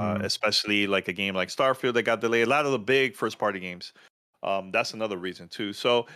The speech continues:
Speaker 2: is it gonna be the end for, for the company? No. Uh, we've
Speaker 1: No.
Speaker 2: seen this multiple times, uh,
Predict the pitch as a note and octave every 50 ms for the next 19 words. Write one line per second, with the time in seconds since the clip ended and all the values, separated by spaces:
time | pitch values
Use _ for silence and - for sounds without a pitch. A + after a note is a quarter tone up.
0 | - - - _ _ _ _ - F3+ F#3+ F#3 G#3+ G#3+ F3 F#3+ F#3 F3+ F3 D3+ E3+
1 | E3+ D#3 D#3+ D3+ C#3 - C#3+ C#3+ D3 D3+ D3 C#3+ C#3+ C#3 _ _ _ _ _ _
2 | _ _ _ _ - C#3+ C3+ C3+ C3 C3 - C#3+ C3+ B2+ B2 - C#3 C#3 C3+ -
3 | C#3+ C3+ C3+ B2+ A#2+ A2 G#2+ G#2+ G#2+ G#2+ G#2 G#2 G#2+ G#2 A2 - - - - -
4 | A#2+ A2+ B2 B2 - - - C3 B2 B2 A#2+ A#2+ A#2 - - G#2+ G#2+ A2+ A#2 A#2+
5 | - B2 A2 A#2 G#2 - A#2 A2+ A2 A2 G#2+ G2 - G#2 F#2+ F2